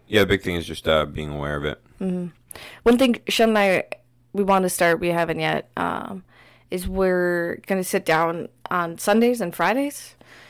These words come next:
Speaker 2: to, on Sundays, this we do now. We talk about what's going on through the week, so then we can kind of have an idea of when we can do things, uh, like when are good days to podcast, when are good days to meal prep,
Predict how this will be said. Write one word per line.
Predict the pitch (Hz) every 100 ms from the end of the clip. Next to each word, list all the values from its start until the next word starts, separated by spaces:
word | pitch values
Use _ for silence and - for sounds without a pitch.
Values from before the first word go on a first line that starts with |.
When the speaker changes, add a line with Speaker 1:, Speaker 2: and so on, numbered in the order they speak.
| _ _
Speaker 2:
to, | - 190 180 175 165 165 - -
on | - 175
Sundays, | - 190 185 190 185 - - - - - _ _ _ - _ _ -
this | 254 277
we | 208
do | 165
now. | 151 131 131
We | 139 180 170 156 -
talk | 190 185
about | 170
what's | 160 165
going | 165 160
on | 208 226
through | 214
the | 214
week, | 214 214 - - - - -
so | -
then | 190
we | 180
can | 175 175
kind | 175 175
of | 170
have | 165
an | 165
idea | 165 160 160 156
of | 156 151 156 156 170 - - -
when | - 170
we | 160
can | 156 170
do | 180 180
things, | 185 175 175 175 170 - - -
uh, | - - - - _ _ - - -
like | 156 - - - -
when | - 175 165
are | 160
good | 165
days | - - -
to |
podcast, | - 262 262 269 247 240 240 -
when | 185 165
are | 165
good | - 160
days | - -
to | -
meal | 208 226
prep, | 233 226 202 196 196 -